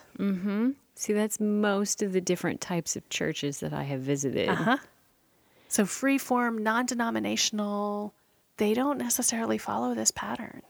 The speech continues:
Speaker 1: Huh. I'm trying to imagine what that service would be like and if I would get
Speaker 2: Orthodox
Speaker 1: anything out of it.
Speaker 2: Orthodox really follow it.
Speaker 1: Yeah.
Speaker 2: Even more so than Lutherans. Mm-hmm.
Speaker 1: That makes sense.
Speaker 2: Mm-hmm.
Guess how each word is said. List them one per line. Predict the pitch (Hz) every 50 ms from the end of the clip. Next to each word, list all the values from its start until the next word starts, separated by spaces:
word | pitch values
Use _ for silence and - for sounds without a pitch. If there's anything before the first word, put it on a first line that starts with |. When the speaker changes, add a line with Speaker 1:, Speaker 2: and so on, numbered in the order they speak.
| - _ _ _ _ _ _ _ _ _ _ -
Speaker 1:
Huh. | - - 240 226 175 139 135 - - - _ _ _ _ _ _ _ _ _ _ _ -
I'm | - 190 190 196 196 202 196 196 196
trying | 190 - - 220 208 214
to | 214 214
imagine | 208 208 208 214 202 202 196
what | 196 -
that | - - 190
service | - 185 190 190 190 - - -
would | 180 170
be | 175 175 180
like | 190 202 208 196 - - - - - - - -
and | 180 180
if | 220
I | 226 233 190
would | 190 -
get | 190 196
Speaker 2:
Orthodox | 190 196 190 190 196 196
Speaker 1:
anything | 196 196 196 - 196 196 196
out | 196 214 240 233
of | 175 -
it. | 139 - - - - -
Speaker 2:
Orthodox | - - 202 214 214 247 208 190 180 175 - -
really | 196 180 170 190 180 180 190 202 214 214 214 202 185 170
follow | - - 170 151 147 139 135 - -
it. | - - - - _ _ - _ _ _ _ _ -
Speaker 1:
Yeah. | 175 160 143 131 123 127
Speaker 2:
Even | - 214 220 214 220 196
more | 190 185 180
so | - - 170
than | 160 160 160
Lutherans. | 160 170 175 - - - 67 - - - - -
Mm-hmm. | - 180 160 160 160 156 151 156 165 165 160 170 170 185 - - - -
Speaker 1:
That | 190 185 -
makes | - 165 156 -
sense. | - - 147 139 139 147 - - - - - -
Speaker 2:
Mm-hmm. | 190 180 - - 190 185